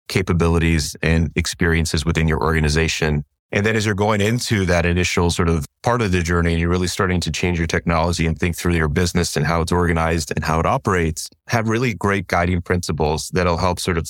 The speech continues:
continue to anchor those decisions to drive the right outcomes.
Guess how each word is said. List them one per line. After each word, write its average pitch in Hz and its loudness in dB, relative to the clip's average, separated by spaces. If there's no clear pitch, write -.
continue 92 0
to 85 0
anchor 95 0
those 82 0
decisions 80 0
to - 0
drive 87 2
the 82 4
right 80 2
outcomes. 76 -2